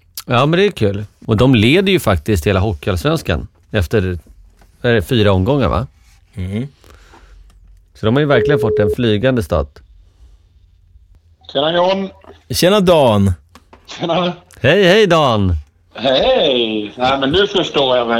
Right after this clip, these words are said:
Speaker 3: är på gång när jag hör era
Speaker 2: <laughs>
Speaker 3: härliga röster samtidigt.
Speaker 2: Är det så att du sitter redan och firar och tar ut segern i förskott? För det går bra i år, va?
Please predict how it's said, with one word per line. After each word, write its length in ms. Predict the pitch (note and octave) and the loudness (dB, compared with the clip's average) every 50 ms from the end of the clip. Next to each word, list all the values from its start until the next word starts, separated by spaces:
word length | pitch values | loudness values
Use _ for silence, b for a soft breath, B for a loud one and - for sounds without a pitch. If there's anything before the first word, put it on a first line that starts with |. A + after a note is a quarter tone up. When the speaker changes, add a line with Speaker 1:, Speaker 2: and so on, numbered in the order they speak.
| A#2 A#2 A#2+ | 0 -2 -2
Speaker 3:
är 40 | A#2+ | -2
på 140 | A#2+ B2+ | -2 -2
gång 400 | A2+ A2+ A2 G#2 G2+ G#2+ A2+ A2 - | 0 0 0 0 -2 -4 -6 -6 -4
när 120 | A#2+ A#2+ | -2 0
jag 140 | A#2 A#2 A2+ | 2 2 2
hör 240 | - B2 D3+ B2 C#3 | 2 2 0 2 0
era 340 | C#3 A2+ A#2+ D3 B2+ B2 B2+ - - _ _ - B B B B B B B | 0 0 0 0 0 0 -2 -6 -10 _ _ -20 B B B B B B B
Speaker 2:
<laughs> 80 | B D#3+ | B 0
Speaker 3:
härliga 340 | D#3+ D3+ C#3+ C#3+ D3+ D3 D3+ | 0 0 0 2 2 2 2
röster 380 | D3+ C3 - - - D3 C#3 | 0 -2 -2 -4 -2 -2 -2
samtidigt. 720 | C3 - C3 A#2+ A2+ A2+ - D#3 E3 G3 F#3 D3+ B2+ B2 - B B B B B B B | 0 0 -2 -2 -2 -4 -4 -4 -2 -2 -2 -2 -2 -4 -8 B B B B B B B
Speaker 2:
Är 140 | A#2 A#2+ B2 | -2 0 0
det 60 | C3+ | 0
så 100 | - D#3 | 0 -2
att 100 | C#3+ - | -2 0
du 100 | C#3 C3 | -2 -2
sitter 320 | - C3+ B2 B2+ B2 A#2+ | -2 -2 0 2 2 2
redan 560 | A#2 G#2+ - A#2+ B2+ C#3+ C#3 B2+ A#2+ B2 B2+ C#3 | 2 2 0 0 2 2 2 2 2 2 2 2
och 100 | C3 - | 0 0
firar 460 | - D3 C3 A#2+ A#2+ A#2+ C#3 C3 A#2+ | 2 0 2 2 2 0 0 0 0
och 120 | A#2 G#2+ | -2 -2
tar 100 | - B2 | -2 -2
ut 160 | A#2 A2 G#2 | -4 -4 -4
segern 280 | - - A#2 A2 A2 A2 | -4 -4 -2 0 0 -2
i 40 | G#2+ | -2
förskott? 500 | - - A2+ G#2+ G2+ - - A#2+ G#2 - | 0 0 0 0 0 0 -2 -2 -2 -2
För 80 | - | -2
det 60 | A2+ A2+ | -2 0
går 120 | A#2+ B2 | 0 0
bra 300 | A#2 A#2 B2+ C3 D3 C#3 | 0 0 0 2 2 0
i 40 | A#2 | 0
år, 140 | G2+ F#2+ F#2+ | -2 -2 -4
va? 220 | F#2+ F#2+ G#2+ A#2 | -6 -8 -8 -10